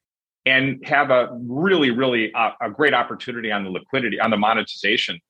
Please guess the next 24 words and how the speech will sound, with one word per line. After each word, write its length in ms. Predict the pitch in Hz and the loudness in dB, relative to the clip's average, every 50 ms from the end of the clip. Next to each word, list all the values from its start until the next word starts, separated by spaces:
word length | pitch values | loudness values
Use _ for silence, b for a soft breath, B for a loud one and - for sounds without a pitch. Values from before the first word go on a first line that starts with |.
| _ _ _ _ _ _ | _ _ _ _ _ _
side. 520 | - - - 110 92 85 80 80 78 78 - - | -12 -6 -2 0 2 2 2 0 -2 -6 -6 -4
The 140 | 110 113 110 | -2 -2 2
valuations, 1120 | 101 131 131 143 147 143 135 123 120 120 139 131 - 156 143 143 143 143 - - - - _ _ _ _ _ - | 2 4 4 4 4 4 4 4 4 4 4 2 0 0 -2 -2 -4 -6 -8 -10 -12 -14 _ _ _ _ _ -6
in 120 | 143 143 131 | -4 -2 0
spite 360 | - - - 160 139 143 156 | 0 0 2 4 4 4 4
of 120 | 165 143 | 2 2
rising 440 | 135 139 135 135 147 139 147 147 131 | 2 2 2 2 2 0 -2 -4 -4
interest 380 | 131 131 131 - 139 127 - - | -4 -4 -4 -6 -6 -6 -4 -2
rates 280 | 135 131 131 131 - | -2 -2 -2 -4 -4
recently, 600 | 135 123 117 113 - 120 110 104 107 110 110 110 | -2 -2 -2 -2 -4 -6 -6 -4 -2 -2 0 0
in 100 | 110 110 | -2 -4
spite 260 | 110 - - 120 120 | -6 -2 0 0 2
of 120 | 127 123 123 | 2 2 2
a, 120 | 123 127 120 - | 0 0 0 0
of 120 | 120 123 131 | -2 -2 0
a 80 | 139 | -2
down 340 | 127 123 135 139 151 156 147 | 0 2 2 2 2 0 2
market 340 | 143 151 170 190 196 147 - | 2 2 2 2 0 -4 -8
the 80 | - 107 | -6 -4
last 340 | 104 101 101 95 - - - | -2 0 0 -2 -4 -6 -6
twelve 200 | 120 110 101 101 | -6 -6 -4 -6
months 280 | 98 95 98 - - | -8 -10 -12 -12 -16
or 80 | 101 87 | -14 -12
so, 400 | - - 110 101 98 98 95 | -6 -4 -2 -2 -2 -2 -4